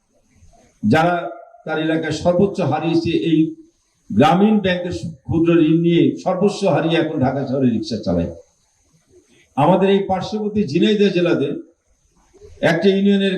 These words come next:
গ্রামে ছত্রিশ জন মানুষ আত্মহত্যা করেছিল মহিলা। তারা এই গ্রামীণ ফোনে, গ্রামীণ ব্যাংকের ক্ষুদ্র ঋণ নিয়ে সেই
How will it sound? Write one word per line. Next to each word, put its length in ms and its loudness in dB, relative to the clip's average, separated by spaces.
গ্রামে 400 -2
ছত্রিশ 440 -2
জন 140 2
মানুষ 280 0
আত্মহত্যা 600 -2
করেছিল 380 -2
মহিলা। 340 2
তারা 200 4
এই 220 -4
গ্রামীণ 380 0
ফোনে, 320 -6
গ্রামীণ 340 0
ব্যাংকের 420 -2
ক্ষুদ্র 220 6
ঋণ 120 2
নিয়ে 160 2
সেই 220 -2